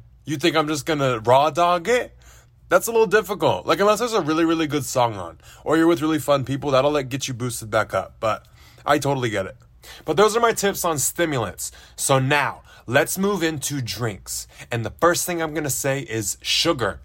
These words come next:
Stay the fuck away from it. It is gonna make you hungover as a bitch. Anything with <laughs> sugar in it, don't do it. Oh my God, okay.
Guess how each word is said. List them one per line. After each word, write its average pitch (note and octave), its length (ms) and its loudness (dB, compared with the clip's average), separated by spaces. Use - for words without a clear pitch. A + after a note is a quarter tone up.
Stay G#3 720 -2
the A2+ 160 -2
fuck - 460 -2
away D#3+ 220 -2
from F#2 240 -12
it. - 80 -20
It E3+ 160 2
is A3 180 0
gonna G3+ 240 0
make D#3+ 340 -2
you D#3 160 -2
hungover C3+ 840 0
as B2 260 2
a A#2 120 -2
bitch. G#2+ 500 -4
Anything F#3+ 600 -2
with E3 240 2
<laughs> - 0 -
sugar E3 420 4
in C#3 200 0
it, G2+ 180 -4
don't D#3 460 2
do D3 160 2
it. - 140 -4
Oh E3+ 100 6
my F3 140 2
God, B2 320 2
okay. C#3 320 0